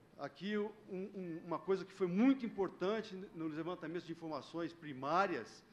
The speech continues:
né, foi que na, naquela época os guardas-parques do Morro do Diabo estavam atuando, é, no, lá no Aguapeí Peixe, e eles trouxeram muitas informações, é, primárias pra nós, sejam dos vizinhos, seja do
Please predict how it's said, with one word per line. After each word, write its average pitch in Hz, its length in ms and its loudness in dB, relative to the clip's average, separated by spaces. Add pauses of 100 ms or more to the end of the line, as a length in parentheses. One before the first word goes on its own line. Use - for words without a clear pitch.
(300)
né, 143 160 -6
foi 175 500 0 (460)
que 160 140 -4
na, 156 160 0 (140)
naquela 165 440 0
época 180 440 -2
os 147 180 -4
guardas-parques 160 760 -2
do 151 100 -6
Morro 151 180 -4
do 127 80 -10
Diabo 160 160 0
estavam 170 240 -2
atuando, 185 800 2 (520)
é, 143 400 2
no, 123 640 -4 (920)
lá 147 200 2
no 151 100 2
Aguapeí 135 460 -2
Peixe, 175 540 -4 (360)
e 170 160 0
eles 202 220 4
trouxeram 208 500 0
muitas 196 640 8
informações, 151 1080 -2 (420)
é, 131 120 -2
primárias 160 760 2
pra 120 180 -10
nós, 98 300 -8
sejam 180 320 0
dos 165 180 -8
vizinhos, 135 560 -8
seja 156 260 -8
do 139 140 -14